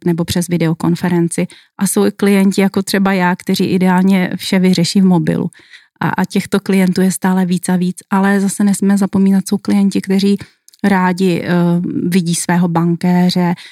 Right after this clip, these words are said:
rádi si s ním popovídají i v té pobočce. Takže, eh, určitě, eh, to, to spektrum, eh, které budeme nabízet těch kontaktů s námi, bude více, i když je pravda, že se více a více překlápíme do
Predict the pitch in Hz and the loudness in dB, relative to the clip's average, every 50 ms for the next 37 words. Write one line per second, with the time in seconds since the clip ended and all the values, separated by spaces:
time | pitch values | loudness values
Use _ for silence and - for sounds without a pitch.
0 | _ _ - 196 196 185 190 180 185 - - 190 - 214 202 180 180 170 - 180 | _ _ -2 -2 0 0 0 -2 -2 -4 -4 -2 0 0 0 0 0 -2 -2 -2
1 | 165 175 170 170 165 - - 170 - - 170 175 - 170 165 160 165 - - - | 0 0 0 0 -2 -2 -4 -4 -2 0 -2 -2 -2 -2 -4 -4 -6 -6 -8 -14
2 | - - - - 170 175 170 175 - - - - _ _ _ _ _ - - - | -16 -12 -8 -6 -4 -4 -4 -4 -6 -10 -18 -20 _ _ _ _ _ -8 -8 -6
3 | - 196 190 - - - 196 - - 190 185 185 185 185 180 180 - - - 170 | -2 -4 -4 -4 -4 -8 -8 -4 -2 0 0 2 2 0 0 -2 -4 -4 -4 -2
4 | 190 190 190 180 - - 190 185 185 180 170 170 - - - - 64 - - 185 | 0 0 -2 -2 -2 -2 -2 0 0 0 0 -2 -4 -6 -10 -12 -12 -12 -12 -14
5 | - - 196 - - - - 180 - - - _ 214 202 202 202 196 202 202 202 | -6 -4 -4 -4 -4 -4 -6 -6 -6 -6 -6 _ 0 0 2 2 2 2 2 0
6 | 208 - _ _ _ _ _ _ _ _ _ _ _ _ _ _ - 208 190 - | -2 -4 _ _ _ _ _ _ _ _ _ _ _ _ _ _ 0 0 0 0
7 | - - 196 185 185 180 190 185 185 190 190 190 175 170 175 180 180 170 - - | 0 -2 0 0 0 0 2 2 2 2 2 2 2 0 0 0 -2 -2 -2 -4
8 | 175 - - 170 160 156 - 180 - _ 208 156 - - 165 151 156 160 165 170 | -6 -2 -2 -2 -2 0 -2 -4 -4 _ -4 -4 -2 -2 -2 -2 0 0 -2 -2
9 | 165 175 170 170 165 175 160 - - - 202 214 - 190 185 175 180 - - 185 | -2 0 -2 0 -2 -4 -6 -8 -4 -2 -2 0 0 0 -2 -2 -2 -2 -4 -4
10 | - - 165 165 175 170 170 175 165 - - 170 170 165 - - 185 185 175 180 | -4 -2 -4 -2 0 0 -2 -2 -2 -2 -2 -2 -4 -4 -6 -8 -10 -8 -8 -8
11 | - - 190 - - - 185 - 196 185 185 185 - 196 190 180 185 180 185 | -8 -8 -8 -6 -6 -8 -6 -2 -2 0 0 -2 -2 -2 -2 0 0 0 0